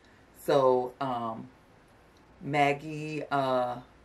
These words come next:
was saying how Herschel got caught, like, he got caught for being hard-headed and not listening, and got caught by the Barazzi. Then Negan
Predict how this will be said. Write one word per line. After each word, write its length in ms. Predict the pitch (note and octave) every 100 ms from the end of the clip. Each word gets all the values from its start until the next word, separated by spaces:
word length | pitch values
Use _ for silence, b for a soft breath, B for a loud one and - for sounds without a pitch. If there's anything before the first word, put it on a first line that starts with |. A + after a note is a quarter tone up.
| - _ - _ _ -
was 160 | C#3+ C#3+
saying 340 | D#3 C#3 C3+
how 500 | D3+ C#3+ A#2+ A#2+ A#2 - - - _ _ - _ _
Herschel 360 | - F3 D#3+ C#3
got 300 | B2 A#2+ -
caught, 440 | - C3 A#2+ -
like, 280 | C3+ - -
he 100 | -
got 260 | D3 - -
caught 420 | - D3+ C3+ - - - - - - -
for 160 | - D#3
being 280 | D3+ C#3+
hard-headed 600 | F#3+ D#3+ B2+ D3 B2+ C#3 -
and 120 | D3+ C#3+
not 240 | B2+ D#3+
listening, 520 | D3+ C3 - C3 E3+ - _ _ - - -
and 140 | C#3+
got 260 | C3 - -
caught 300 | C#3+ C#3+ C#3+
by 240 | C3+ C3+ - -
the 160 | C#3+
Barazzi. 800 | B2 C#3 C3+ C#3+ - - G#2+ F3+ F#3+ _ _ - - - B B B B -
Then 300 | D3 C3+ D3
Negan 600 | A#3+ E4+ F#3 D#3 C#3+ D3+